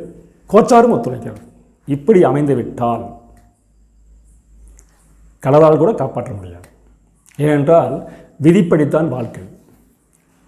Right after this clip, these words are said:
ஆக ஒரு ஜாதகத்தில் ஒரு, இது முக்கியமான விஷயம் எடுத்துக்க, ஒரு ஜாதகத்தில் உறவை குறிக்கக்கூடிய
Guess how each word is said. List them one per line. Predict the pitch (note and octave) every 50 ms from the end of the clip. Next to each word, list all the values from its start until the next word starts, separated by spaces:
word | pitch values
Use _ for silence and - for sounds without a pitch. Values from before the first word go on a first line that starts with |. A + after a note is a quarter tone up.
| _ _ _ _ _ _ _ _ _ _ _ -
ஆக | D#3 D#3 D3
ஒரு | C#3+ C3+ B2
ஜாதகத்தில் | B2 C3+ C#3+ E3 F3 D#3+ D3 B2+ - - D#3 F#3 G#3+ A#3+ - - - - - - _ _ _ _ _ _ _ _ _ _ _ C#3
ஒரு, | C#3 D#3 E3+ F#3 G3 G#3+ G#3+ - - - - - - - - _ _ _ _ _ _ _ _ _ _ _ _ _ _
இது | C#3 C3+ C3+
முக்கியமான | C3+ C3 C3 - F3+ D#3 D#3+ D#3+ D#3 D3
விஷயம் | C#3 - D3+ C3+
எடுத்துக்க, | A#2+ - C3 A#2 A#2+ A#2
ஒரு | A2+ A2
ஜாதகத்தில் | A#2+ B2 C#3+ D#3 D#3 D3+ C3 - - G3+ A3+ B3+ A3+ - - - - - - _ _ -
உறவை | C#3 C#3 D#3+ F3+ F3 F3+ F3
குறிக்கக்கூடிய | F3 F3 D#3 D3 D3+ C#3+ C#3+ - C#3+ C#3 D3+